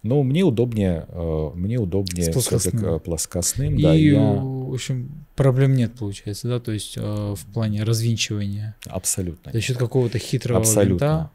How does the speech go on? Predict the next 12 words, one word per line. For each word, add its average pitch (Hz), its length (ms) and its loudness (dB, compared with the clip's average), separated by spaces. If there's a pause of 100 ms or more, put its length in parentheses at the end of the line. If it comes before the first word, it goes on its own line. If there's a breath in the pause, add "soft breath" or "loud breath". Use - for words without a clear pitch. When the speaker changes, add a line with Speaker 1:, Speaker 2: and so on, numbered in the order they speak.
(180 soft breath)
Speaker 1:
Вот 95 140 0
я 107 80 6
хотел, 107 320 4
Speaker 2:
Это 131 100 4
что-то 160 200 6
Speaker 1:
э, 156 40 6
Speaker 2:
типа 147 360 4
наподобие 135 580 4
винта 123 440 4
Розен? 139 520 4
Speaker 1:
Господин 131 460 4
Шилли, 95 560 0